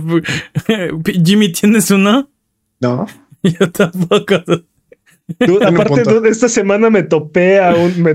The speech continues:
Speaker 3: me encontré uno ahí en, eh, eh, en, eh, ahí en,
Speaker 2: Eh.
Speaker 3: in the wild. Me, me topé un Steam Deck ahí en the wild y fue, fue una
Speaker 2: ¿No lo
Speaker 3: experiencia
Speaker 2: compraste?
Speaker 3: interesante.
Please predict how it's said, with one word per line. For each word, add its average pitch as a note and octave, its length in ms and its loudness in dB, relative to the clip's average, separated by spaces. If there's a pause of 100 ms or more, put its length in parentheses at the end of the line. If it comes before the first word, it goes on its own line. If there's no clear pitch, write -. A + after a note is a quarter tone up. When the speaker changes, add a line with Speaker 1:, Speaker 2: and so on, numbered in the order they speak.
Speaker 3:
me E3+ 140 0
encontré D#3+ 400 0
uno F#3 260 2
ahí D#3+ 240 2
en, E3+ 220 0
eh, C#3 600 -2
eh, D3 180 -6
en, B2+ 760 -2 (1300)
eh, F3 200 -2
ahí D#3 300 2
en, C3+ 640 0 (300)
Speaker 2:
Eh. G3 200 2
Speaker 3:
in E3 100 2
the D#3 60 2
wild. D#3 600 0
Me, D#3 160 -2
me D3 160 -2
topé D3+ 220 -2
un D#3+ 140 2
Steam D#3 240 -2
Deck D3 200 0
ahí C#3 200 2
en C#3 140 0
the C3+ 80 2
wild B2+ 480 0
y A#2+ 40 -4
fue, B2 720 -6
fue D3+ 160 -2
una D#3 100 2
Speaker 2:
¿No - 40 2
lo - 60 0
Speaker 3:
experiencia C#3 260 0
Speaker 2:
compraste? C3+ 140 0
Speaker 3:
interesante. B2+ 640 -4